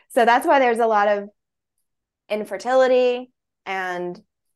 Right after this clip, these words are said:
people having a hard time having pregnancies and holding pregnancies, um, force vaccinating you at birth with all kinds of things. Um, all of that is because they don't want anyone to be able to be not controlled,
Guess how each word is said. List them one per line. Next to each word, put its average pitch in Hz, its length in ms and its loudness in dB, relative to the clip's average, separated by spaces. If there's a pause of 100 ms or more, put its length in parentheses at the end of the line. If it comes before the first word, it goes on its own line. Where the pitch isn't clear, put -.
(120)
people 208 220 -2
having 190 260 -4
a 170 80 -10
hard 165 200 -8
time 220 240 -6
having 220 340 -8
pregnancies 220 560 -6
and 208 100 -12
holding 208 320 -8
pregnancies, 202 840 -6 (460)
um, 113 300 -12 (180)
force 214 400 -4
vaccinating 208 800 -6
you 202 240 -6
at 175 380 -6 (180)
birth 185 600 -4 (160)
with 196 120 -12
all 185 160 -4
kinds 190 240 -8
of 190 100 -8
things. 196 480 -8 (560)
Um, 123 480 -8 (300)
all 247 260 4
of 214 120 -4
that 190 400 -4
is 190 200 -8
because 185 280 -8
they 185 100 -2
don't 196 240 -4
want 190 200 -6
anyone 185 420 -6
to 175 140 -14
be 180 540 -6
able 185 320 -4
to 180 140 -18
be 175 300 -6
not 156 300 -10
controlled, 190 600 -2